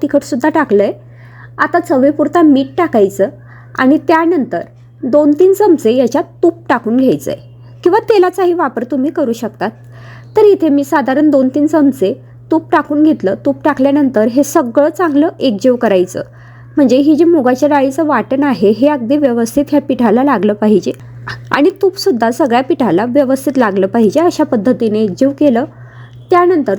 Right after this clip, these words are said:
थोडं थोडं पाणी टाकायचं आणि आपली चपातीची कणिक असते ना, तशी आपल्याला मऊसूत याची कणिक मळून घ्यायची आहे.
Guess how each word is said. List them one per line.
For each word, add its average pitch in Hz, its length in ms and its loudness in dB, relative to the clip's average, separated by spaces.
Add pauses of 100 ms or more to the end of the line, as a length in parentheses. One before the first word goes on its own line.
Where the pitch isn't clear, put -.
(120)
थोडं 339 280 2
थोडं 381 200 4
पाणी 294 300 0
टाकायचं 247 520 -2 (240)
आणि 285 140 4
आपली 370 240 2
चपातीची 381 560 2
कणिक 330 340 2
असते 277 280 -2
ना, 175 140 -6 (380)
तशी 339 200 0
आपल्याला 247 360 0
मऊसूत 302 520 0
याची 277 220 0
कणिक 262 360 -2
मळून 240 340 2
घ्यायची 214 340 0
आहे. - 180 -16